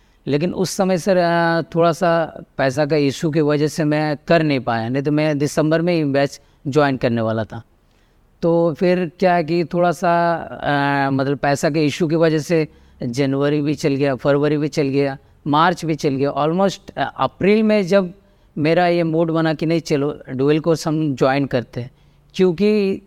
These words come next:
इसमें जैसे कि, अ, बहुत स्टूडेंट से फीडबैक मिला था कि ये डांस के अलावा overall चीज़ पे ये growth, अ, idols में सबसे, अ, करवाते। तो सर actually क्या कि फिर मैंने क्या घर में मम्मी को बोला, पापा को बोला।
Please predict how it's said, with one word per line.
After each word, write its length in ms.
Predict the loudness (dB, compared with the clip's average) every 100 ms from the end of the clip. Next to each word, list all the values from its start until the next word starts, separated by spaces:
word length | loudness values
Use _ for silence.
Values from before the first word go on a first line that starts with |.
| -12
इसमें 540 | -6 0 2 2 2
जैसे 220 | 0 0
कि, 80 | -2
अ, 480 | -4 -2 0 0 0
बहुत 300 | 2 2 0 -6
स्टूडेंट 380 | -8 -2 0 0
से 80 |
फीडबैक 380 | -2 -2 0 0
मिला 260 | 0 0 -2
था 160 | -4 -10 _ _ _ _ _ _
कि 100 | -2 0 2 0 -2 -4
ये 480 | -2 -2 -2 -4
डांस 360 | -2 2 2 0
के 120 | 0
अलावा 300 | 2 2 0
overall 540 | -2 -2 0 2 2 0
चीज़ 340 | -4 -2 -2
पे 120 | -2
ये 140 | 0 0
growth, 300 | 2 2 2 -6 _ _ _ -4
अ, 60 | 0 2 2 -2 -4
idols 420 | 0 0 0 0
में 180 | -2 -2 -8 -20 _
सबसे, 580 | -6 -4 -4 0 0 0
अ, 60 | -4 _ -2 2 2 2 -2 -6 -4
करवाते। 480 | 0 0 0 -4 -10 _ _ _ _ _ _
तो 340 | 2 2 2 0
सर 260 | 0 0
actually 460 | 0 -4 -6 -4 -2
क्या 220 | 2 2
कि 160 | 2 -2
फिर 220 | 0 0
मैंने 300 | 0 0 -2
क्या 260 | 0 0 0
घर 180 | 0
में 140 | -2 0
मम्मी 300 | 0 0 0
को 160 | -2
बोला, 260 | 0 0 -2
पापा 360 | 0 -2 0 -2
को 140 | 0
बोला। 320 | 0 0 -2